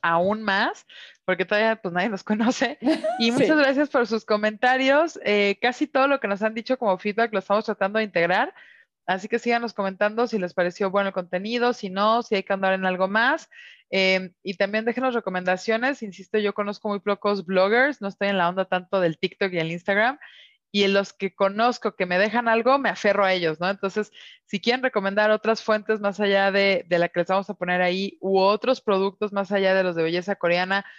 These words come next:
Speaker 1: o los típicos de las marcas que ya les mencionamos, aliméntenos con los comentarios porque seguramente nos servirán a nosotros y a quien sea más que nos lea,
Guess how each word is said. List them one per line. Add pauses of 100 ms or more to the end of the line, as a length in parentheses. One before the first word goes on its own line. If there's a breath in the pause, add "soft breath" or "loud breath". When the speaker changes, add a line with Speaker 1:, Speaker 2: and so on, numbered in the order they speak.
(220 loud breath)
Speaker 1:
o
los
típicos
de
las
marcas
que
ya
les
mencionamos, (480 soft breath)
aliméntenos
con
los
comentarios
porque
seguramente
nos
servirán
a
nosotros
y
a
quien
sea
más
que
nos
lea,